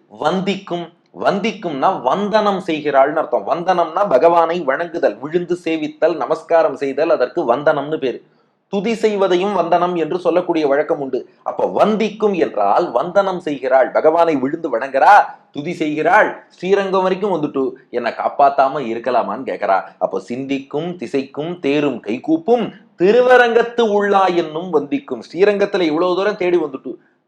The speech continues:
பிரயோஜனம் இல்லாம பண்ணலாமா, ஆ, என்று சொல்லி பகவானை வணங்கி துதி செய்கிறாள்.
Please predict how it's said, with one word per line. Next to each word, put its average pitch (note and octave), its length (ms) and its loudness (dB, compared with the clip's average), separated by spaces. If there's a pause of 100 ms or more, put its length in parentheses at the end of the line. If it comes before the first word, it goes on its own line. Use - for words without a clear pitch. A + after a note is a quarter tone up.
பிரயோஜனம் F3 440 0
இல்லாம D#3+ 320 2
பண்ணலாமா, C#3 540 0 (260)
ஆ, F#2+ 60 2
என்று A2+ 380 0
சொல்லி E3 540 -4
பகவானை C#3+ 520 0
வணங்கி C3+ 480 -4
துதி - 240 -12
செய்கிறாள். A#2+ 600 -6